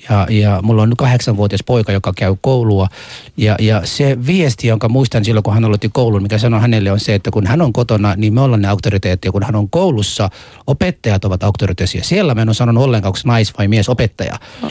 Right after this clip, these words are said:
Speaker 1: Ja poika tottelee ja näin myös niinku suurimman osa ihmisiä, ketkä mä tunnen, myös käyttäytyvät. Tää on tullut jatkuvasti. Esimerkiksi nyt
Speaker 2: Niin.
Speaker 1: Shoutboxissakin tänään on tullut monta
Speaker 2: Jännä.
Speaker 1: kertaa, että somalit nuoret pojat eivät tottele naisopettajia. Ja tää oli nimenomaan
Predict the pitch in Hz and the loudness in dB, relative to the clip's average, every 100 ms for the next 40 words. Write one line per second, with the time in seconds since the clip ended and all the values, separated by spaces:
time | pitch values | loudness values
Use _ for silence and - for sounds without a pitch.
0 | - 113 104 143 131 165 143 135 120 123 | -2 -2 0 0 0 -2 -2 0 2 2
1 | 147 139 147 139 139 139 160 139 135 127 | 2 2 2 0 0 0 0 0 0 0
2 | 139 127 120 120 120 113 - 117 151 131 | 0 0 0 0 0 -4 -2 0 2 0
3 | 101 98 _ - 107 127 113 101 92 98 | 0 -4 _ -2 -2 0 0 0 0 -2
4 | - - - - - 107 - - 196 220 | -4 -10 -18 -16 -10 -6 -4 -4 0 0
5 | 180 160 185 175 233 - 120 110 123 131 | 0 0 0 0 -2 -2 -2 -2 -2 -2
6 | 156 147 175 208 160 117 117 127 131 139 | -2 0 0 0 0 0 -2 0 0 2
7 | 131 147 160 190 165 147 131 113 123 117 | 0 2 2 2 0 0 -2 -2 -2 -4
8 | - 117 - - - - 135 120 117 127 | -4 -6 -8 -20 -12 -2 0 2 0 0
9 | 117 110 - 117 104 113 110 113 110 110 | 2 0 0 0 0 0 0 0 -2 0
10 | 107 110 98 120 107 - 117 135 92 - | 2 2 0 0 -2 0 0 2 -2 -2
11 | 117 104 131 107 110 135 127 131 127 131 | -2 0 -2 -2 -2 0 2 2 2 2
12 | 113 107 | 2 0